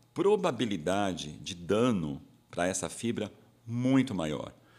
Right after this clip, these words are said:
Fora que a chapinha, eh, acima de duzentos graus, eh, ela tem aí um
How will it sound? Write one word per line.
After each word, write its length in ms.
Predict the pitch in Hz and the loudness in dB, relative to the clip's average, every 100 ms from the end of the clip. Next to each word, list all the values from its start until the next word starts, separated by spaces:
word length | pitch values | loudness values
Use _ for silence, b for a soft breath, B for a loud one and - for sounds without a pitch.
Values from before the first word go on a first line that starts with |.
| B B B B B | B B B B B
Fora 520 | - - 185 165 104 | -8 0 4 6 6
que 320 | - 87 82 - | 2 0 -2 -2
a 100 | 120 | -2
chapinha, 760 | - - - 143 143 80 76 B B B - | -2 -4 -4 -2 0 0 -2 B B B -10
eh, 500 | 85 87 82 73 - - - | -6 -4 -4 -6 -8 -8 -2
acima 460 | 98 - 165 151 | 0 0 0 -2
de 100 | 107 | -2
duzentos 440 | 98 95 95 - 76 | -2 -2 -4 -4 -2
graus, 600 | 92 107 113 73 - - - - _ _ _ _ _ - - - | 0 2 0 -2 -6 -8 -20 -20 _ _ _ _ _ -20 -16 -6
eh, 380 | 90 95 92 90 | -2 -2 -2 -2
ela 260 | 104 110 | 0 0
tem 380 | - - 117 120 | 0 0 2 2
aí 480 | 95 95 117 110 - | 2 2 2 0 -2
um 500 | 90 101 107 95 90 | -6 -4 -4 -4 -6